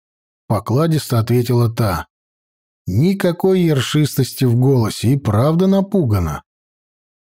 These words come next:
«Сашка, Захар, как отойдем за провал, стволы вверх и ждем», —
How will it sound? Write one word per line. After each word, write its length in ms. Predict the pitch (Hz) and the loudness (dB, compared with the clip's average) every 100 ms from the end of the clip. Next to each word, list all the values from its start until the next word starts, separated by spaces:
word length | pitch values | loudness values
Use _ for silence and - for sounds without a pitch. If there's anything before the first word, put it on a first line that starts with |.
| _ | _
«Сашка, 460 | - - 120 - 85 | -8 0 0 0 -4
Захар, 540 | 107 120 147 123 - _ _ _ _ - | -2 0 0 0 -4 _ _ _ _ -4
как 180 | 120 113 | -2 -2
отойдем 440 | 120 135 143 143 | -2 0 2 0
за 100 | 131 | 0
провал, 480 | 120 127 139 170 156 | 0 0 2 2 0
стволы 460 | - 120 123 156 160 | -2 -2 2 2 2
вверх 540 | 135 131 151 165 - | 2 2 2 0 0
и 60 | 147 | 0
ждем», — 560 | 135 135 147 120 87 | 0 2 2 2 -2